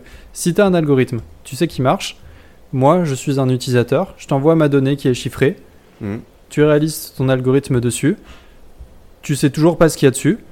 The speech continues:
Speaker 2: Mais tu sais que
Speaker 1: Tu sais
Speaker 2: c'est
Speaker 1: toujours pas ce qui s'est pas-, euh, mais tu sais que, tu sais que ton truc, il a, il a marché.
Speaker 2: Mhm.
Speaker 1: Tu renvoies donc la sortie de ton algorithme, qui est du coup, euh, encore un truc chiffré. Moi, l'utilisateur, je peux le déchiffrer et savoir ce qui s'est passé.
Speaker 2: C'est génial, ça.
Speaker 1: Et avoir la réponse.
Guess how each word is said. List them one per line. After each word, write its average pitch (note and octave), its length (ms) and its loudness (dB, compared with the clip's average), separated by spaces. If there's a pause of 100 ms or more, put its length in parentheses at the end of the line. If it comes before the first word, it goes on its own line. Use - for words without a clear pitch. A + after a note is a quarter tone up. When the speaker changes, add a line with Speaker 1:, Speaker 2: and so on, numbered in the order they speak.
(180)
Speaker 2:
Mais G2 80 -8
tu G2 80 -14
sais G#2+ 100 -8
que G#2 60 -8
Speaker 1:
Tu - 20 -10
sais C3+ 80 -2
Speaker 2:
c'est B2 60 -2
Speaker 1:
toujours F3 220 -6
pas F3+ 120 2
ce F3+ 80 -8
qui - 60 -14
s'est D3 120 2
pas-, C#3+ 120 0
euh, A#2+ 760 0 (320)
mais C3+ 80 -2
tu A#2+ 80 -8
sais F3+ 120 4
que, F3 60 -2
tu - 140 -12
sais E3+ 160 2
que D3 140 -2
ton B2+ 200 -2
truc, - 240 -10
il C3 100 -2
a, A2+ 220 -2
il A2+ 140 -2
a A#2+ 40 0
marché. A#2+ 360 -2 (220)
Speaker 2:
Mhm. F#2+ 240 -8 (360)
Speaker 1:
Tu - 140 -2
renvoies D#3+ 320 2
donc D#3 160 -4
la C#3+ 100 2
sortie - 260 -6
de - 60 -14
ton C#3+ 120 2
algorithme, B2+ 520 -2
qui - 80 -4
est B2+ 60 0
du B2 100 -4
coup, D3+ 280 2
euh, A#2 220 -2
encore C#3 240 0
un C#3 60 0
truc C3 160 -6
chiffré. C#3+ 480 -2
Moi, C#3 200 0
l'utilisateur, C#3+ 600 2
je - 80 -18
peux E3+ 140 2
le D3+ 80 -2
déchiffrer C#3 580 0 (300)
et C3 80 -4
savoir C#3 320 -2
ce - 80 -16
qui - 60 -16
s'est D3 100 -2
passé. C#3 240 -4 (520)
Speaker 2:
C'est - 120 -18
génial, A#2 320 -8
ça. A2 120 -14 (140)
Speaker 1:
Et C3 100 0
avoir C3 200 4
la C#3 80 4
réponse. B2 400 -4